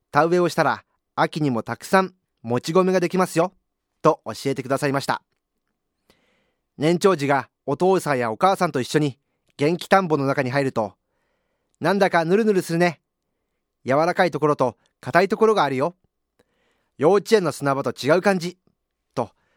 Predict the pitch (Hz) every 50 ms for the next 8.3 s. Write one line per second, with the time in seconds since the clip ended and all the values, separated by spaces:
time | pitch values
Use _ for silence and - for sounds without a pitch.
0 | _ _ _ _ _ - 113 123 151 170 160 156 135 143 180 202 180 180 170 156
1 | 147 156 156 - _ - 104 _ - 117 120 147 170 180 - 160 165 147 - 156
2 | 139 156 151 139 - 135 135 135 - 151 139 131 127 - - 127 107 _ _ _
3 | _ _ _ _ _ _ _ _ _ _ _ _ _ _ _ _ _ _ _ _
4 | _ _ _ _ _ _ _ _ _ - 165 185 214 202 214 208 208 175 - _
5 | _ _ _ - 196 214 202 - - - 160 185 170 - 208 202 190 196 214 202
6 | 196 165 135 117 - 123 120 - 123 113 104 - _ _ _ _ _ _ _ _
7 | - 107 107 139 143 156 170 170 - 170 170 156 - 160 156 165 156 151 165 160
8 | - 143 127 117 -